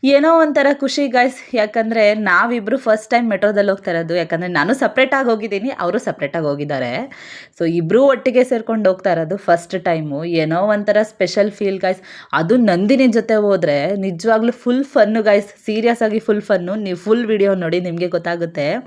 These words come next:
And ಇವರು, "ನಾನು ವಿಡಿಯೋ ಮಾಡ್ತಾಯಿದ್ರೆ ನಿಮ್ಮದು ಕೂಡ ಮಾಡ್ತೀನಿ ಕೊಡಿ, ನಿಮ್ಮದು ಕೂಡ ಮಾಡ್ತೀನಿ ಕೊಡಿ" ಅಂತ ಈಸ್ಕೊತಾ ಇದ್ರು. ಏನೋ ಒಂಥರ ಖುಷಿ ಆಗ್ತಿತ್ತು.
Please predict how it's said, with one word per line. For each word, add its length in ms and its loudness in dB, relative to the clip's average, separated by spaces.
And 160 4
ಇವರು, 400 6
"ನಾನು 280 2
ವಿಡಿಯೋ 240 0
ಮಾಡ್ತಾಯಿದ್ರೆ 460 -2
ನಿಮ್ಮದು 320 2
ಕೂಡ 200 0
ಮಾಡ್ತೀನಿ 460 -2
ಕೊಡಿ, 220 0
ನಿಮ್ಮದು 300 0
ಕೂಡ 220 2
ಮಾಡ್ತೀನಿ 460 -2
ಕೊಡಿ" 280 0
ಅಂತ 200 -2
ಈಸ್ಕೊತಾ 500 -2
ಇದ್ರು. 360 -2
ಏನೋ 380 2
ಒಂಥರ 300 0
ಖುಷಿ 300 -2
ಆಗ್ತಿತ್ತು. 840 -2